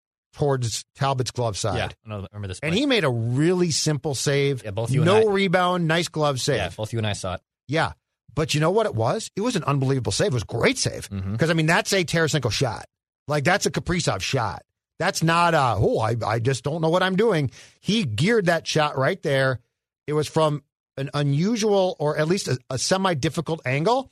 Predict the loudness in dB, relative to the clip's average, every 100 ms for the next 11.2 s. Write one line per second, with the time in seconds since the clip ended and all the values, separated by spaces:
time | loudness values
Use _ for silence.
0 | -20 -16 -8 -6 -2 0 2 0 2 2
1 | 2 2 0 0 0 0 0 -4 -10 _
2 | _ _ -10 -2 0 0 0 2 2 2
3 | 0 0 -2 0 0 2 -2 -6 -4 -2
4 | 0 0 -2 -4 0 0 2 2 2 2
5 | 0 -4 -2 2 2 4 2 2 0 -2
6 | _ _ -2 2 4 4 2 2 2 2
7 | 4 2 4 2 2 0 2 2 2 0
8 | 0 0 -4 _ _ -4 0 0 0 -2
9 | 2 2 2 0 -4 -6 _ _ _ _
10 | _ _ _ -4 0 2 4 4 4 4
11 | 2